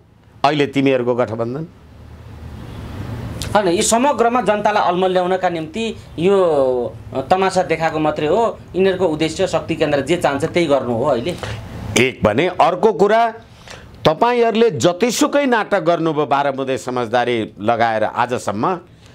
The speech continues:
Speaker 1: यसले नेपाल र नेपाली जनताको राष्ट्रिय हित, एकता, समुन्नति, उन्नति, प्रगति,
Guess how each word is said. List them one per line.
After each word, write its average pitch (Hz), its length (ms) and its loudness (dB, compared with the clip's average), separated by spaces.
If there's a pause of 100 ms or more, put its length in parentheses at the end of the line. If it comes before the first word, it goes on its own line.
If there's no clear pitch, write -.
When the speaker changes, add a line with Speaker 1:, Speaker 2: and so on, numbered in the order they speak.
(340)
Speaker 1:
यसले 208 380 4
नेपाल 180 500 2
र 185 160 2
नेपाली 156 480 0
जनताको 135 600 0
राष्ट्रिय 127 440 0
हित, 123 420 -4
एकता, 127 440 0
समुन्नति, 123 640 0
उन्नति, 120 500 0
प्रगति, 117 600 -2